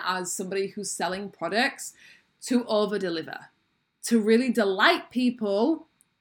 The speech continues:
with the order. So when somebody receives an order from me,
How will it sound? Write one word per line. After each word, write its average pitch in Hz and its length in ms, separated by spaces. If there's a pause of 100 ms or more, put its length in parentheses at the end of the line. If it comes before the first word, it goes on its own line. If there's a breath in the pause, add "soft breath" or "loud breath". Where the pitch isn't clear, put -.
(460)
with 233 460 (260)
the 240 160
order. 240 540 (160 loud breath)
So 269 200
when 294 320
somebody 285 540
receives 254 580
an 220 100
order 262 280
from 196 260
me, 170 280